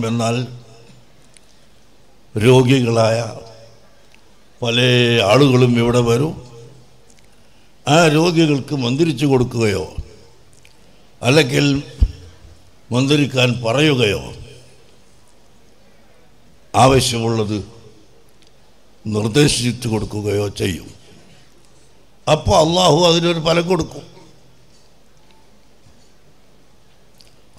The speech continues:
അള്ളാഹു അതിന് ഫലം കൊടുക്കും. എന്താണ് അതിന്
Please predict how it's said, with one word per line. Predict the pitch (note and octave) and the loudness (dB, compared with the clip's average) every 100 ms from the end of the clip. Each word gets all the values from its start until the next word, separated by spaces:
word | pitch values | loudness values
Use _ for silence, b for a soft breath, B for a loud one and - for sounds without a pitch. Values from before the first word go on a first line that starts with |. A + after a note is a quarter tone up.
| G2 | -8
അള്ളാഹു | G#2+ C3 D#3+ D#3+ E3+ | -4 0 0 2 4
അതിന് | D3+ D#3+ E3 | 2 2 0
ഫലം | D3+ D#3 D#3+ | 0 0 0
കൊടുക്കും. | E3+ D#3 - C3+ - - - - - - - - - - - - - - - E2+ | -2 -2 -8 -16 -18 -20 -20 -20 -20 -20 -20 -20 -20 -20 -20 -20 -20 -20 -14 -8
എന്താണ് | G2+ A#2+ B2 | -2 2 4
അതിന് | B2 | 2